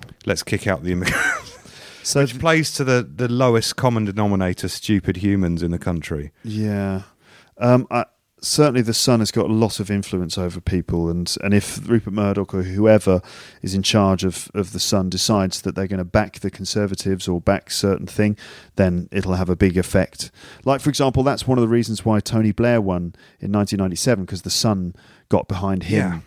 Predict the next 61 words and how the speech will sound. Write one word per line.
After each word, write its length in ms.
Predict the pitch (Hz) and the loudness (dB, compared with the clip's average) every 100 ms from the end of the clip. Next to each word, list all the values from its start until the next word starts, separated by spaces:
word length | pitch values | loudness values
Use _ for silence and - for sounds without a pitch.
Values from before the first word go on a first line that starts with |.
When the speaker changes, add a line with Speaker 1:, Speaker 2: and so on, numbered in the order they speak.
| _ - | _ -16
Speaker 1:
yeah. 120 | 107 113 | -6 -2
Speaker 2:
And 80 | |
then 180 | 135 131 | 0 -2
he 220 | 120 135 | -2 0
won, 360 | 131 160 135 113 | 0 2 0 0
and 140 | 131 131 | 0 0
then 100 | 131 | 2
they 120 | 135 | 0
came 260 | 160 156 | 0 0
out 100 | 143 | 2
with 100 | 110 | 0
a 60 | 113 | 0
headline, 500 | 135 123 107 101 98 - - _ | 2 2 2 2 -2 -8 -20 _
like, 220 | 107 110 - - | -2 -2 -2 -2
uh, 240 | 104 101 - | 2 2 -2
a 100 | 101 | -6
couple 240 | 135 117 | -4 -2
of 60 | 107 | 0
days 200 | 113 110 | 2 2
after 300 | 117 117 - | 2 2 0
he 160 | 104 101 | -2 0
won, 460 | 113 120 78 80 - _ - | 0 0 -2 -8 -14 _ -6
and 160 | 104 | -2
the 60 | 104 | 2
headline 340 | 120 110 101 | 2 4 4
was, 220 | 101 98 - | 2 0 0
It 140 | 117 | 0
was 140 | 110 87 | 0 0
The 100 | 110 | 0
Sun 560 | - 135 117 87 78 _ - | 2 2 0 -2 -8 _ 0
what 240 | 98 - | 0 0
won 320 | 98 107 104 | 2 2 2
it. 360 | 87 - - - | 0 -6 -12 -12
Speaker 1:
Yeah. 320 | 127 123 104 98 | -8 -6 -4 0
Speaker 2:
Meaning 200 | 107 104 | 2 4
the 80 | 107 | 2
Sun 320 | - 120 104 | 4 2 2
took 320 | - 120 - | 2 0 0
credit 380 | - 123 107 - | 0 2 2 -2
for 160 | - | -2
winning 460 | 95 104 101 90 87 - - | 0 2 0 -2 -6 -12 -10
the 80 | 92 | -2
election 400 | 90 110 - 90 | -2 -2 -4 -8
for 400 | - - 117 107 | -6 2 4 4
him. 200 | 90 67 - - | 0 -8 -8 -4
Speaker 1:
But 140 | 135 | -2
the 80 | 120 | 0
thing 180 | 170 175 | 2 4
is 140 | 143 | 2
with 80 | 139 | 0
the 80 | 120 | -4
Sun, 480 | - 147 123 95 90 | 0 2 4 2 0
they, 200 | 107 113 | 0 0
all 220 | 123 135 | 2 2
they 100 | 123 | 2
wanna 180 | 120 110 | 2 0
do 120 | 120 | 0
is 100 | 104 | -2
back 260 | - 110 98 | 0 0 -2
the 60 | |
winner. 380 | 101 113 92 78 | -4 -2 -2 -4